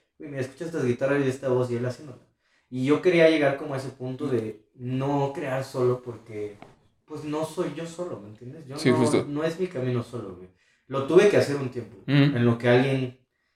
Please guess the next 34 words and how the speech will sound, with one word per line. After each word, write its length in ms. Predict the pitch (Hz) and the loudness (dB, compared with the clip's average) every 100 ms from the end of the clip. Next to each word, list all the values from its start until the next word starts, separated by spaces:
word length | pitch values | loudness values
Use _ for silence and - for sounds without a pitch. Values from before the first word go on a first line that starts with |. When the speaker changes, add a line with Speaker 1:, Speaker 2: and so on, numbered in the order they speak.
| _ | _
Speaker 1:
se 200 | - 139 | -12 -8
sumaba 460 | 123 120 127 123 117 | 0 6 8 8 6
a 40 | |
un 80 | 117 | 2
proyecto 400 | 117 110 - 107 | -4 -4 -6 -10
para 200 | 110 107 | -8 -10
creer 240 | 104 101 | -10 -14
en 100 | 101 | -14
esto. 260 | 98 - _ _ _ _ _ _ | -18 -20 _ _ _ _ _ _
Y 100 | 123 | 2
ahora 260 | 135 139 - | 4 6 4
que 80 | |
estamos 340 | 175 151 156 165 | 0 -2 -2 0
los 160 | 127 | -2
tres 180 | - 127 | -4 -6
como 200 | - 151 | -6 -6
equipo, 540 | 113 117 123 156 240 127 | -6 -6 -8 -6 -6 -4
ya 360 | 123 135 143 - | 2 4 4 0
cambió 320 | 175 147 135 | -2 0 0
esta 200 | 127 160 | 0 -2
manera 580 | 135 120 117 123 127 - _ - | -2 0 2 2 0 -6 _ -6
y 80 | |
ya 140 | 127 135 | -2 0
no 80 | 147 | 0
es 60 | |
solo 260 | - 143 147 | 0 0 0
que 120 | 135 | -2
yo 100 | 123 | -2
esté 240 | 120 - 131 | -2 -2 -2
haciendo 320 | 127 127 120 | -2 -2 -6
esto, 220 | 117 - | -6 -8
sino 220 | 120 123 123 | -12 -6 -6
es 80 | |
como, 280 | - 139 117 | -6 -8 -8